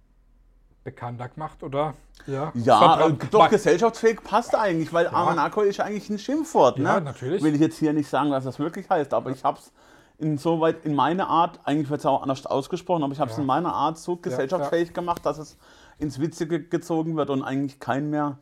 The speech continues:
Speaker 2: beleidigt,
Speaker 1: Ja.
Speaker 2: ne?
Speaker 1: Ja, also das sind schon so Worte oder Sachen, die, die du
Speaker 2: Mhm.
Speaker 1: verbreitet hast irgendwie,
Speaker 2: Ja.
Speaker 1: ne? Oder geprägt hast.
Speaker 2: Ja,
Speaker 1: Mit,
Speaker 2: kann,
Speaker 1: ne?
Speaker 2: kann man sagen, ja.
Speaker 1: Mhm.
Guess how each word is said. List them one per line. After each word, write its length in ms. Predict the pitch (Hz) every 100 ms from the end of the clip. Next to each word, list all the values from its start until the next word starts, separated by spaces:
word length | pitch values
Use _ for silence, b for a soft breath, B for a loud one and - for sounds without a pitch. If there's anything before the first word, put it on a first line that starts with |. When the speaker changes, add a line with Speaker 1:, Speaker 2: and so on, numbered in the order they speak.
| _
Speaker 2:
beleidigt, 520 | 147 139 147 113 -
Speaker 1:
Ja. 80 | 117
Speaker 2:
ne? 100 | 135
Speaker 1:
Ja, 180 | 127 151
also 180 | 127
das 140 | 135 123
sind 120 | 127
schon 180 | 117 107
so 300 | 147 170 165
Worte 320 | - 117 113 160
oder 160 | 175
Sachen, 300 | 151 151 147 143
die, 200 | 151 151 B 139 131
die 60 | 135
du 80 |
Speaker 2:
Mhm. 40 | 139
Speaker 1:
verbreitet 520 | 147 180 185 202 247
hast 180 | 233 202
irgendwie, 300 | 185 160 117
Speaker 2:
Ja. 40 |
Speaker 1:
ne? 180 | 117 156
Oder 180 | 175 156
geprägt 500 | 160 - 175 190 196
hast. 260 | 285 - -
Speaker 2:
Ja, 360 | 120 113 107 131
Speaker 1:
Mit, 200 | 156 180
Speaker 2:
kann, 120 | 120
Speaker 1:
ne? 140 | 143 180 - -
Speaker 2:
kann 160 | -
man 100 | 120
sagen, 320 | 135 104 110 117
ja. 220 | 110 110 _ _
Speaker 1:
Mhm. 220 | 131 135